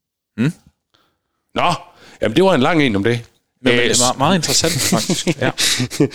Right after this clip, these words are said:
Speaker 2: kan godt lige slå et slag.
Speaker 1: Men prøv lige derude. Undskyld.
Speaker 2: Ja,
Speaker 1: Jeg lige
Speaker 2: ja, ja.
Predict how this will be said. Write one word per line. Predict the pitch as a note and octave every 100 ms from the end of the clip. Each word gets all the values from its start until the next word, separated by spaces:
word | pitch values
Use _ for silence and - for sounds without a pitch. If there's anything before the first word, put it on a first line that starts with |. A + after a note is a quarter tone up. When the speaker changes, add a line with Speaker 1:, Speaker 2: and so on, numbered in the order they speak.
| - -
Speaker 2:
kan | A2+
godt | D#3
lige | D#3+
slå | F3
et | C3
slag. | C#3+
Speaker 1:
Men | F#3
prøv |
lige | F3+ D#3+
derude. | C3+ D#3+ - -
Undskyld. | C3+ - A#2+ D#3
Speaker 2:
Ja, |
Speaker 1:
Jeg | B2+
lige | C3 B2 A#2+
Speaker 2:
ja, | C3
ja. | -